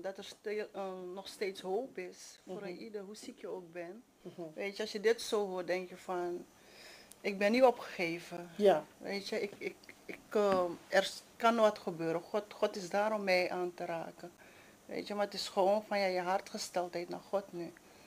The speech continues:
Speaker 1: Van, weet je, van, eh, in die preek zei ook van, eh,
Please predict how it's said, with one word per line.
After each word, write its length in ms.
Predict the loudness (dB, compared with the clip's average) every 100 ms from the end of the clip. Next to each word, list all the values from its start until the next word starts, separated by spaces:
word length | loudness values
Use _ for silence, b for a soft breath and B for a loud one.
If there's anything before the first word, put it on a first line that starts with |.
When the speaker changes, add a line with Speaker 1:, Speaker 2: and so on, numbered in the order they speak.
| b b
Speaker 1:
Van, 120 | -8 -4
weet 260 | -4 -4
je, 80 | -6
van, 320 | -6 -4 0
eh, 160 | 2 0 -2
in 100 | -4
die 100 | -2
preek 280 | 4 4 4
zei 300 | 4 6 6
ook 220 | 0 -4
van, 300 | 0 0 2
eh, 180 | -2